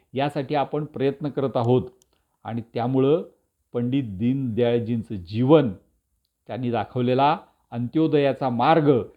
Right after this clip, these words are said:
आणि त्यांनी दिलेलं एकात्म मानव दर्शन हे आपल्याला सतत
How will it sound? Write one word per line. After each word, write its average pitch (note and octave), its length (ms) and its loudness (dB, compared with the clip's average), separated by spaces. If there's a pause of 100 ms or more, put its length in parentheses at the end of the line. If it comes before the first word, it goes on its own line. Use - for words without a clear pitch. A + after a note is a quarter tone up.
(140)
आणि A2 240 -8
त्यांनी A#2+ 260 -2
दिलेलं A#2+ 500 -2 (200)
एकात्म C#3 640 -6
मानव A#2+ 400 -2
दर्शन A2 520 0 (340)
हे A#2+ 60 -8
आपल्याला A#2 360 -6
सतत B2+ 560 -4